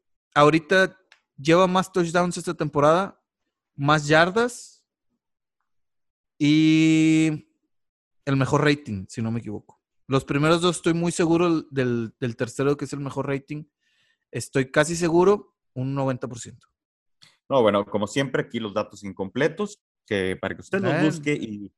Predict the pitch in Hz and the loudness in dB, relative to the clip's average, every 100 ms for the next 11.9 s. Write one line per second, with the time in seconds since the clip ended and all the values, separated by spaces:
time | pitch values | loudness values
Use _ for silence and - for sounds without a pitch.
0 | _ 104 120 131 147 143 - 110 - - | _ -2 0 0 0 -2 -4 -12 -16 -12
1 | 101 - 147 151 110 123 131 143 123 113 | -8 -2 -2 -2 -6 -6 -2 0 2 0
2 | 101 113 131 104 - 98 - 92 104 101 | -2 -6 -6 -8 -12 -14 -12 -6 -4 -4
3 | 101 98 90 - 90 82 - 80 71 - | -6 -4 -4 -4 -8 -8 -10 -10 -8 -4
4 | 156 - - 156 160 180 - 185 - - | -4 -6 -8 -2 -2 -2 -6 -6 -6 -6
5 | 165 180 180 160 160 160 185 170 139 131 | -6 -6 -8 -6 -6 -6 -8 -10 -8 -6
6 | 139 156 175 143 135 127 127 139 147 160 | -6 -8 -16 -12 -12 -8 -8 -8 -12 -14
7 | 160 156 170 165 147 127 117 151 143 82 | -14 -14 -12 -12 -12 -12 -12 -12 -12 -18
8 | _ _ _ _ _ _ _ - 131 - | _ _ _ _ _ _ _ -14 -12 -6
9 | 147 151 127 135 123 151 143 - _ _ | -4 -4 -6 -8 -6 -4 -4 -8 _ _
10 | _ _ - 131 131 135 _ 113 120 - | _ _ -6 -4 -4 -8 _ -14 -12 -4
11 | 135 131 139 135 - 117 - 160 131 | -2 -2 -4 -6 -6 -10 -4 -4 -4